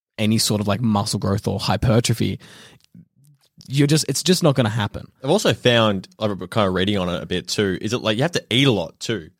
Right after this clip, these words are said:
Speaker 1: Oh my God, so much.
Speaker 2: You have to eat so much.
Speaker 1: <laughs>
Speaker 2: And I,
Speaker 1: Oh, yeah.
Speaker 2: I, I'm struggling with what, what I'm eating. I feel like I have, I'm not eating enough still on my diet, and it's
Speaker 1: Yeah.
Speaker 2: like, uh, to grow those muscles, I'm like,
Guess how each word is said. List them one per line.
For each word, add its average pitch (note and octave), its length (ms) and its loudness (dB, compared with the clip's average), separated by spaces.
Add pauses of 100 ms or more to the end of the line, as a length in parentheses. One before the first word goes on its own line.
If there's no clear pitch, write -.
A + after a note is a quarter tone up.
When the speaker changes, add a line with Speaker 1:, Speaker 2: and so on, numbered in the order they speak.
(120)
Speaker 1:
Oh G3+ 140 4
my A#2+ 140 2
God, A#2+ 260 0
so F3 260 2
much. C#3+ 140 4
Speaker 2:
You D3+ 40 2
have D#3 180 -2
to C3+ 100 0
eat C3+ 100 -2
so C3 80 -2
much. C3 200 0
Speaker 1:
<laughs> - 0 -
Speaker 2:
And - 100 4
I, C#3+ 40 2
Speaker 1:
Oh, D#3 300 4
yeah. A2 200 0
Speaker 2:
I, D3+ 80 2
I'm A#3+ 120 -4
struggling A#2 420 0
with G#2 120 -4
what, G#2 220 0
what G2+ 120 0
I'm A#2+ 240 2
eating. F#2 180 0
I F#2+ 80 0
feel - 160 -2
like B2 100 -4
I A2 80 2
have, A2 140 -4 (100)
I'm A2+ 100 -8
not A#2 180 -2
eating A2+ 200 0
enough G2 500 0
still G#2 580 -4 (200)
on G2+ 140 -4
my F#2 140 0
diet, F2 440 0
and G2 280 -2
it's F#2 120 -8
Speaker 1:
Yeah. G#2 60 2
Speaker 2:
like, G2 320 2
uh, G#2 140 -4 (160)
to A2 120 -4
grow G#2+ 400 0
those G2+ 180 -2
muscles, G#2 380 -2
I'm G2 80 -6
like, F#2 260 -4